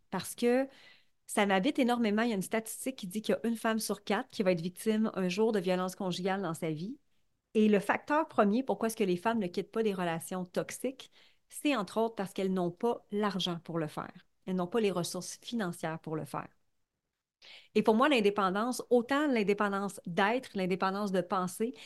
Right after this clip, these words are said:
mais cette indépendance financière-là, elle est extrêmement importante parce que je ne voudrais pas que des femmes de ma communauté soient dans cette situation-là et ne puissent pas s'en sortir, entre autres, parce qu'il y a un facteur financier. Les sirènes,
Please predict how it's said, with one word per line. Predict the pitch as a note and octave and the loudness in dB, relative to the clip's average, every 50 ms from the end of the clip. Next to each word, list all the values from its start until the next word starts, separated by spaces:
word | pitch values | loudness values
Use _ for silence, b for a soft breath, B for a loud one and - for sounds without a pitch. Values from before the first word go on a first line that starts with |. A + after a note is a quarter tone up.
| B B B B | B B B B
mais | F#3+ F#3 | -4 0
cette | - A#3+ B3 C4+ | 0 0 2 2
indépendance | C4+ A#3+ A3+ A3 G3+ G3 G3 G#3+ A#3+ A3+ - | 2 2 2 2 2 0 0 0 -2 -2 -2
financière-là, | - A3+ F#3+ F3+ - - F3 E3+ E3+ G3 A3 - | -4 -2 -4 -2 -2 -2 -4 -2 0 0 -2 0
elle | - F#3+ | 0 -2
est | F3 F3 F3 A#3+ | -2 -2 -2 -6
extrêmement | A3+ - - - - - - F#3 F#3 F#3+ F#3 F3+ - - | -8 -8 -14 -14 -12 -8 -6 -4 -2 -2 -4 -4 -6 -6
importante | F#3 F3+ - F3 E3 - - G3 G3+ A3 A#3 A3 | -8 -4 -4 -4 -6 -4 -4 -6 -4 -4 -6 -6
parce | - F#3 F3 - - | -6 -8 -8 -8 -6
que | - A3+ A3+ - B B B B B B B B G3 | 0 2 2 2 B B B B B B B B 0
je | F3+ G#3 | 2 2
ne | G3+ | 2
voudrais | F3+ F3+ B3+ B3+ B3+ A#3 G3+ G3 | 2 2 2 0 2 2 2 0
pas | - A3+ A3+ | 0 -4 -2
que | A3 G3+ | -2 -2
des | F3 F3 F3 | 0 0 0
femmes | F3 G#3 G#3 G#3 | 0 0 -2 0
de | F#3+ | 0
ma | F3+ F3+ F3 | 0 -2 -2
communauté | F3 F3+ E3+ F3 E3+ E3+ E3 D#3+ - - A3 A3 | -2 -4 -4 -2 -2 -2 -4 -4 -4 -4 -4 -4
soient | A3 - G#3 F#3+ | -4 -6 -4 -4
dans | F3+ F3+ | -4 -4
cette | F3+ F3+ E3 | -6 -6 -8
situation-là | - - - F3 D#3+ - F3+ F3 F3 G3+ A3 | -8 -6 -4 -4 -4 -4 -4 -4 -2 0 0
et | G#3 | 0
ne | F3 | -2
puissent | E3 - - F#3+ F3+ - | -4 -4 -6 -6 -6 -4
pas | - - B3+ B3 | 0 0 0 0
s'en | B3+ G#3 F#3 | 2 -4 -4
sortir, | F#3 F#3+ E3+ - - - G#3 G#3+ A3+ A3 - _ - | -4 -6 -8 -8 -6 -4 -2 -2 -2 -2 -6 _ -4
entre | A#3+ B3 A3+ - - - A3+ | -4 -4 -4 -4 0 2 2
autres, | A3 A3 G#3+ - - B B B B B B B - | 2 2 0 -4 -14 B B B B B B B 0
parce | D#3 G3 - | 0 0 0
qu'il | - G#3 G3 | -2 -4 -2
y | G#3 | -2
a | G3 | -2
un | F#3+ | -2
facteur | F#3+ F3 - - F#3+ F3 F3+ | -4 -4 -2 -2 -4 -4 -4
financier. | - - F3 D3+ D3 - - E3 - - _ _ _ _ _ _ _ _ _ _ b b b b b b b b b b b - - | -4 -6 -4 -4 -6 -8 -10 -12 -12 -14 _ _ _ _ _ _ _ _ _ _ b b b b b b b b b b b -2 2
Les | G#3 G#3+ A#3 G#3+ | 4 6 6 4
sirènes, | - - C#4+ C4+ B3+ B3 C4 C#4+ D#4+ D4 B3 G#3 - | 4 4 2 4 4 4 4 4 4 4 2 2 0